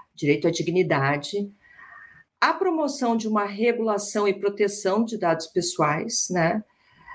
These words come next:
O estabelecimento de regras claras para os controladores de dados sobre a coleta, o armazenamento, o tratamento e o compartilhamento de dados pessoais.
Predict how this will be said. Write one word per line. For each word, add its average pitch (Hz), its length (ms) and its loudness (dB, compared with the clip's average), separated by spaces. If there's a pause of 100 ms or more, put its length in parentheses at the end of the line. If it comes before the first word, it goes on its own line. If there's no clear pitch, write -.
(300)
O 269 140 -2
estabelecimento 254 840 0
de 226 140 -2
regras 220 580 2
claras 202 720 0
para - 160 -2
os 190 80 -4
controladores 185 840 0
de - 140 -12
dados 175 460 0
sobre 170 200 0
a 170 60 0
coleta, 170 600 2
o 160 40 0
armazenamento, 170 1080 0
o - 20 -2
tratamento 170 880 0
e 170 80 2
o 170 40 -4
compartilhamento 175 1040 0
de - 120 -20
dados 151 280 4
pessoais. 160 920 -2